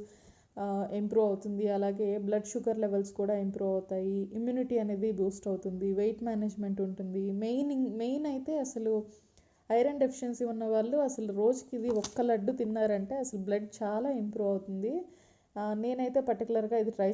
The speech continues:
చేశానండి. మీరు ట్రై చేసి చూడండి. అలాగే రోజుకి ఒకటి తినడం వల్ల ఈ డ్రై ఫ్రూట్స్ అన్నీ మనకి, ఆ, ఏదైతే ఎనర్జీ, lack of energy ఉండడం వల్ల ఇవన్నీ ఏం లేకుండా,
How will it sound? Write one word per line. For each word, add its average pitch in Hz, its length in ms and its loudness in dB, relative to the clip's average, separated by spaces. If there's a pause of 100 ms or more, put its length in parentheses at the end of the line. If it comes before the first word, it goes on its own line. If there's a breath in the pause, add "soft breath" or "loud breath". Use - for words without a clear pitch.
చేశానండి. 202 640 -6 (880)
మీరు 247 160 -2
ట్రై 220 220 0 (100)
చేసి 226 240 0
చూడండి. 220 480 -4 (380 loud breath)
అలాగే 277 440 -2
రోజుకి 262 380 0
ఒకటి 226 260 0
తినడం 247 280 -2
వల్ల 233 240 0 (680)
ఈ 214 520 -2
డ్రై 214 200 0
ఫ్రూట్స్ 254 300 -6
అన్నీ 220 460 -6
మనకి, 202 720 -8 (240)
ఆ, 190 420 -4 (100)
ఏదైతే 233 440 0
ఎనర్జీ, 214 600 -2
lack 202 380 -4
of 202 140 -6
energy 196 280 -4
ఉండడం 190 420 -6
వల్ల 190 140 -6
ఇవన్నీ 208 440 -4
ఏం 208 280 -4
లేకుండా, 208 540 -6